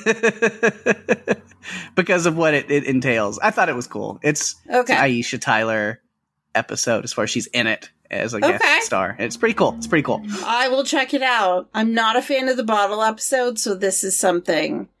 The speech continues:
Speaker 2: yeah, I think that's why I've stayed away, but I will
Speaker 1: Yeah.
Speaker 2: check it out and see what I think.
Speaker 1: Mm-hmm. All right, what else is going on? T V Podcast Industries,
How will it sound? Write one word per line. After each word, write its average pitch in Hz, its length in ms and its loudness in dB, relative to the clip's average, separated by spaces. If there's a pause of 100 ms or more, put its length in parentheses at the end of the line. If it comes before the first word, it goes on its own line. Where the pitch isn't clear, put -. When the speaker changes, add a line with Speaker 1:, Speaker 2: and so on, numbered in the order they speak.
(360)
Speaker 2:
yeah, 196 140 2
I 214 100 4
think 226 220 0
that's 208 240 0
why 190 160 2
I've 175 140 0
stayed 170 320 0
away, 156 420 -2
but 170 260 0
I 208 180 2
will 226 180 0
Speaker 1:
Yeah. - 100 2
Speaker 2:
check 294 220 0
it 320 80 0
out 262 380 2 (840)
and 202 160 0
see 196 180 0
what 190 120 2
I 190 60 4
think. - 360 -6 (760)
Speaker 1:
Mm-hmm. 110 320 -2 (1300)
All 123 200 2
right, 151 300 2
what 147 120 0
else 156 180 0
is 151 80 -6
going 160 200 4
on? 165 180 2
T 208 140 2
V 180 120 2
Podcast 165 500 0
Industries, 175 920 -4